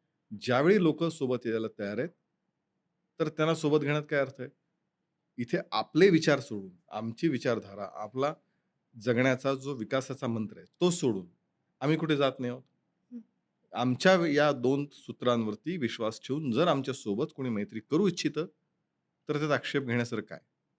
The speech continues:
Speaker 2: माध्यमांमध्ये असून देत किंवा लोकांमध्ये असून देत, अ, अशा भरपूर गोष्टी बोलल्या जातात की बीजेपी सहकारी पक्षांना संपवतोय,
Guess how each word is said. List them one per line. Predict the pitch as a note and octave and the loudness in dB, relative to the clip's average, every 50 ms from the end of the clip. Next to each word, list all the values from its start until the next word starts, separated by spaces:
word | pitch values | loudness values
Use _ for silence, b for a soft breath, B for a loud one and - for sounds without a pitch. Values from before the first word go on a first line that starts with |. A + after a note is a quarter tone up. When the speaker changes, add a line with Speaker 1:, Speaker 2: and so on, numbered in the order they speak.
| _ _ _ _ _ - | _ _ _ _ _ -2
Speaker 2:
माध्यमांमध्ये | C4 C4+ C4+ B3+ A#3 B3 D#4+ D#4 D#4+ E4 E4+ E4+ E4 D#4+ D4 D#4 | 0 2 2 2 2 2 2 4 4 2 0 0 -2 0 0 0
असून | D4 D4 - - C4+ B3+ | 0 0 -2 -6 -6 -6
देत | A#3+ A3 A3 _ | -6 -6 -8 _
किंवा | - C4+ C4+ | -6 -4 -2
लोकांमध्ये | C#4 C4+ B3+ B3 - B3+ C4 C4+ C#4 C#4 C4 C#4 | -2 -2 -4 -4 -4 -4 -2 -2 -2 -2 -2 -4
असून | C4 C4 - B3+ A#3 A3 | -4 -6 -6 -12 -14 -12
देत, | G#3 G3+ G3+ G3+ _ _ - | -12 -14 -16 -18 _ _ -14
अ, | - G#3 A3 G#3+ E3+ | -10 -8 -8 -8 -8
अशा | A3+ - C4+ B3+ | -8 -6 -6 -4
भरपूर | A#3 C#4+ C#4 A#3+ - D4+ D#4 | 0 0 -2 -2 -2 -4 -4
गोष्टी | C#4 D#4 D4 - D#4 | -4 -4 -6 -4 -4
बोलल्या | D4 C#4 D4 C#4 C4+ C4+ C#4+ | -4 -4 -2 -2 0 0 -2
जातात | C#4 C#4+ C4 - A3+ A3 A3 _ - | -2 -4 -6 -4 -6 -6 -6 _ -8
की | B3+ B3+ B3+ B3 G#3 G#3 | -6 -2 0 0 0 0
बीजेपी | G#3 A#3 A3+ G3+ A#3+ C4+ C4+ C4+ C#4+ C#4+ D4+ F4 F4 _ _ _ _ | 0 -2 -2 0 0 -2 -2 -2 -4 -4 -4 -4 -6 _ _ _ _
सहकारी | - - D4+ C#4 C#4+ C#4+ D#4 D#4 D#4+ E4+ | -4 0 0 0 2 2 2 2 2 2
पक्षांना | D#4 D4+ D4 - - D#4+ D4 D4+ D#4 D#4+ | 0 -2 -4 -2 -2 -2 0 0 0 -2
संपवतोय, | D#4 - C#4 A#3+ A#3 - B3+ C4 B3 - - E3+ - | -2 0 -2 -2 0 0 0 -2 -2 -2 -6 -10 -10